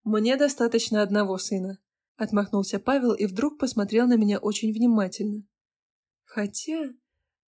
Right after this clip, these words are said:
если бы такая женщина, как ты, согласилась». Я застыла, не донеся вилку до рта. Он только что предложил мне... Что? Я сглотнула и отложила приборы, не зная, куда деть руки.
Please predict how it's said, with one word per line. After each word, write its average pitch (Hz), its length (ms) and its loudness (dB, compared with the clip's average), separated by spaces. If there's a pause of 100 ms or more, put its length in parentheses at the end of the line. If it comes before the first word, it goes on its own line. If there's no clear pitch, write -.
если 294 320 0
бы 214 120 4
такая 214 380 0
женщина, 202 460 0
как 196 220 -4
ты, 202 120 -2
согласилась». 196 960 -6 (540)
Я 202 260 0
застыла, 233 440 -2
не 233 120 4
донеся 202 420 2
вилку 226 320 2
до 233 120 2
рта. 208 340 -2 (220)
Он 202 160 0
только 262 360 -4
что 254 200 -2
предложил 208 580 0
мне... 208 440 0 (260)
Что? 214 580 -6 (1400)
Я 220 180 2
сглотнула 214 500 2
и - 20 4
отложила 220 440 2
приборы, 226 540 0
не 214 140 0
зная, 208 360 0
куда 214 300 0
деть 226 260 -4
руки. 202 440 -2